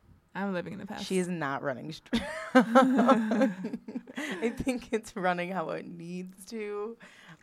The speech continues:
Speaker 2: but I don't,
Speaker 1: Y-,
Speaker 2: I
Speaker 1: you're
Speaker 2: don't know
Speaker 1: right.
Speaker 2: if, I don't know if it's high functioning.
Speaker 1: Uh, you're right. It's functioning, though.
Speaker 2: It's, it's functioning, but your phone is not <laughs> high functioning.
Speaker 1: But part of me
Speaker 2: And
Speaker 1: is
Speaker 2: that's
Speaker 1: like, if I
Speaker 2: okay.
Speaker 1: get another new iPhone, is it gonna last as long as my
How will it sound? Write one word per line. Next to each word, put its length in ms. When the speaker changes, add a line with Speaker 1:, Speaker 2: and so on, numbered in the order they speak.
Speaker 2:
but 540
I 140
don't, 180
Speaker 1:
Y-, 60
Speaker 2:
I 80
Speaker 1:
you're 120
Speaker 2:
don't 80
know 80
Speaker 1:
right. 80
Speaker 2:
if, 100
I 80
don't 120
know 80
if 80
it's 120
high 120
functioning. 720
Speaker 1:
Uh, 80
you're 200
right. 200
It's 160
functioning, 480
though. 120
Speaker 2:
It's, 160
it's 180
functioning, 840
but 80
your 100
phone 280
is 200
not 220
<laughs> 20
high 140
functioning. 840
Speaker 1:
But 220
part 200
of 60
me 80
Speaker 2:
And 80
Speaker 1:
is 40
Speaker 2:
that's 120
Speaker 1:
like, 100
if 80
I 80
Speaker 2:
okay. 80
Speaker 1:
get 120
another 380
new 260
iPhone, 440
is 100
it 80
gonna 260
last 340
as 120
long 240
as 220
my 260